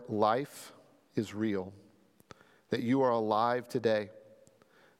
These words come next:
that you are at the right hand of the Father praying for us, pleading your atoning blood for us.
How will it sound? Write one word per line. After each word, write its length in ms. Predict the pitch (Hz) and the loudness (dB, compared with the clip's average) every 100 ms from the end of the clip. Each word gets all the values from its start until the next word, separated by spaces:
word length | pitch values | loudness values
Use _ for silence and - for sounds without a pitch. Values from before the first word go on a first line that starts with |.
| - | -6
that 180 | 104 | -4
you 160 | 123 120 | -2 0
are 40 | |
at 80 | 117 | 0
the 80 | 117 | 0
right 280 | 110 113 117 | 2 2 0
hand 220 | 123 120 | -4 -4
of 60 | 107 | -6
the 60 | |
Father 380 | - 113 110 107 | -2 0 0 -4
praying 420 | - 123 113 117 | -4 -2 -2 -2
for 220 | - 107 | -4 -2
us, 260 | 107 98 - - | -2 -4 -12 -16
pleading 640 | - 127 127 104 90 90 - - - - _ - | -6 -4 -2 -4 -6 -12 -18 -20 -20 -20 _ -8
your 520 | 104 113 120 120 117 - - - | -2 0 2 0 -2 -14 -20 -8
atoning 720 | 110 - - - 127 131 127 117 | -6 -6 -8 -6 -4 -4 -4 -6
blood 400 | 110 110 101 87 | 0 0 0 -4
for 240 | - 90 | -8 -6
us. 420 | 87 82 - - | -8 -10 -14 -20